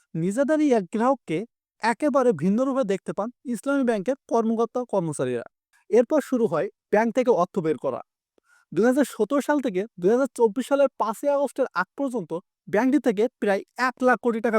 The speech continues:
বের করে নেয় এস আলম গ্রুপ ও আওয়ামী লীগ সমর্থিত ব্যবসায়ীরা। এর পাশাপাশি ব্যাংকটিতে কোনো নিয়োগ বিজ্ঞপ্তি প্রকাশ ও পরীক্ষা ছাড়া প্রায় দশ হাজার কর্মকর্তাকে নিয়োগ দেওয়া হয়। এই নিয়োগে উদার মানসিকতার পরিচয় দেন সাইফুল আলম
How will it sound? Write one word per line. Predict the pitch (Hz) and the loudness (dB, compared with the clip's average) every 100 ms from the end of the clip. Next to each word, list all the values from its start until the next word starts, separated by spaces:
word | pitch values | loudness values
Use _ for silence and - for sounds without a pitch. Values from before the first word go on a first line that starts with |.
| 190 | 2
বের | 196 | 2
করে | 214 185 | 0 0
নেয় | 180 202 _ _ - | -2 -6 _ _ 0
এস | 214 196 - | 2 2 2
আলম | 202 202 170 | 2 2 0
গ্রুপ | 185 294 _ - | -2 -2 _ -2
ও | 170 - 160 | 0 0 0
আওয়ামী | 233 269 | 2 4
লীগ | 269 - | 2 0
সমর্থিত | 233 233 - 202 233 - | -4 -4 -8 -8 -8 -4
ব্যবসায়ীরা। | 147 143 - 135 - _ _ _ _ | -4 -2 -4 -8 -10 _ _ _ _
এর | 185 165 240 | -4 -2 0
পাশাপাশি | 226 302 240 196 254 - 139 | 0 2 0 -2 -10 -10 -4
ব্যাংকটিতে | 180 254 254 269 185 233 - | 0 0 0 0 0 -2 -2
কোনো | 202 196 175 | 0 2 4
নিয়োগ | 226 277 196 | 2 2 0
বিজ্ঞপ্তি | 247 269 262 254 - | -2 -2 -4 -6 -2
প্রকাশ | 220 196 233 - | -2 0 -4 -4
ও | 185 - | -8 -2
পরীক্ষা | 220 269 294 254 | -2 0 -2 -2
ছাড়া | 208 214 _ | -4 -6 _
প্রায় | 190 185 147 | -2 -2 0
দশ | 220 240 | -2 -2
হাজার | 254 240 226 | -2 -2 0
কর্মকর্তাকে | 220 208 208 214 247 254 | -2 0 -2 -4 -2 2
নিয়োগ | 190 147 143 | 2 2 -2
দেওয়া | 131 120 | -2 -4
হয়। | - _ _ _ _ _ _ _ _ _ _ - | -8 _ _ _ _ _ _ _ _ _ _ 0
এই | 175 180 | 4 4
নিয়োগে | 269 285 190 233 _ 196 | 4 2 0 -2 _ -4
উদার | 190 262 240 | 0 2 2
মানসিকতার | 240 226 247 240 240 | -2 -2 0 0 0
পরিচয় | 247 226 233 214 | -2 -2 0 0
দেন | 226 - - | -2 -4 -10
সাইফুল | - 214 220 233 196 | -2 -2 -2 -2 0
আলম | 190 | 0